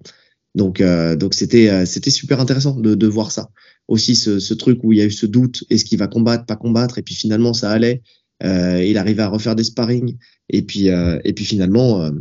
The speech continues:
finalement non, quoi. Finalement non, parce que son game plan était de kicker beaucoup plus. Maintenant, on saura jamais, euh, si, euh, si ce que ça aurait donné, euh, sur le long terme, parce qu'il visait une victoire au, au troisième round,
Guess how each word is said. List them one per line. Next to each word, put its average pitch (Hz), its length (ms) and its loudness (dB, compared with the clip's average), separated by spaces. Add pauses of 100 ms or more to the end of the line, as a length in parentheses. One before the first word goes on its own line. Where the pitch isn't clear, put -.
(260)
finalement 92 400 -2
non, 131 140 0
quoi. - 180 -12 (280)
Finalement 85 340 -2
non, 117 160 -6 (360)
parce 92 140 -2
que 113 80 0
son 110 160 0
game 104 180 4
plan 127 160 2
était 110 200 2
de - 40 -12
kicker 120 340 2
beaucoup 113 220 0
plus. - 360 -8 (200)
Maintenant, 107 220 2
on 117 60 4
saura 101 200 -2
jamais, 110 320 0
euh, 82 300 -4
si, 90 300 -4
euh, 80 240 -4 (120)
si 82 400 -6
ce - 80 -2
que 113 120 -4
ça 107 100 -2
aurait 95 160 2
donné, 110 320 6
euh, 85 60 -4
sur 92 160 -6
le 90 80 0
long 104 140 0
terme, 143 140 0
parce - 120 -4
qu'il 107 120 -4
visait 104 160 0
une 110 100 2
victoire 98 280 -4
au, 90 320 -2
au 98 60 -2
troisième 120 300 0
round, 120 180 -2